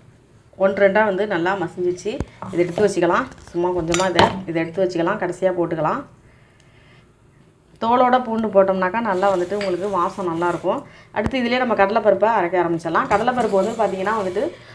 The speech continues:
ரொம்ப வந்துட்டு கொர கொரப்பா இருக்கக்கூடாது, ரொம்பவும் நைஸா இருக்கக்கூடாது. அவங்க தண்ணி வந்துட்டு ஊத்தாம அரைக்கிறதுக்கு கொஞ்சம் கஷ்டமா தான் இருக்கும். வேணா தேவைப்பட்டாக்கா ஒரு கொஞ்சமா தண்ணி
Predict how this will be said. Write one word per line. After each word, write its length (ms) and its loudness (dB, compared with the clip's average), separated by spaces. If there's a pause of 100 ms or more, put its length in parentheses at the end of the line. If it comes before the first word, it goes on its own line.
(160)
ரொம்ப 180 8 (140)
வந்துட்டு 300 -2
கொர 180 0
கொரப்பா 280 -2
இருக்கக்கூடாது, 440 -2 (120)
ரொம்பவும் 380 2
நைஸா 300 0
இருக்கக்கூடாது. 500 0 (440)
அவங்க 240 -4 (100)
தண்ணி 320 6
வந்துட்டு 300 0
ஊத்தாம 400 2
அரைக்கிறதுக்கு 440 -4
கொஞ்சம் 200 -2
கஷ்டமா 420 -4
தான் 160 -2
இருக்கும். 340 -2 (440)
வேணா 220 2 (100)
தேவைப்பட்டாக்கா 680 2
ஒரு 120 -4 (200)
கொஞ்சமா 440 -4
தண்ணி 160 0